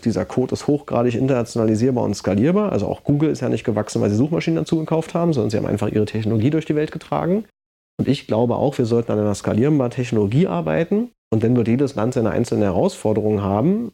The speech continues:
Und ich habe da schon grundsätzlich so eine Idee im Kopf, die ich mit Gregor auch immer wieder abgleiche, von der wir aber weit entfernt sind,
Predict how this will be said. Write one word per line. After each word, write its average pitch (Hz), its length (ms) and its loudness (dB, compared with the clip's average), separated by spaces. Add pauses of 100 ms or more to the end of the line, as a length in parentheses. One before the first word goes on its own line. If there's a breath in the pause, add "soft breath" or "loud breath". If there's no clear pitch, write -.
Und 127 140 -2
ich - 100 -4
habe 120 100 -4
da 127 60 2
schon 120 200 -2
grundsätzlich 139 580 0
so 120 100 -2
eine 113 80 2
Idee 104 260 2
im 185 120 2
Kopf, - 340 -6
die - 140 -2
ich - 120 -4
mit - 120 -2
Gregor 117 260 2
auch 110 60 -4
immer 113 180 0
wieder 104 160 0
abgleiche, 175 560 -2
von 117 140 -2
der 107 80 2
wir 104 80 2
aber 95 160 2
weit 101 180 0
entfernt 139 400 0
sind, 135 300 2